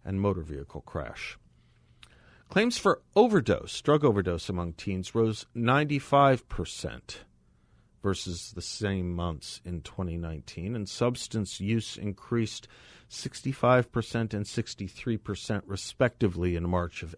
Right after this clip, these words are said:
April. Those trends are consistent with recent C D C reporting that found the highest number of U S overdose deaths ever recorded in a twelve-month period,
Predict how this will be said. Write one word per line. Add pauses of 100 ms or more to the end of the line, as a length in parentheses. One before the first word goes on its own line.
April. (1000)
Those
trends
are
consistent
with
recent
C
D
C
reporting
that
found
the
highest
number
of
U
S
overdose
deaths
ever
recorded
in
a
twelve-month
period,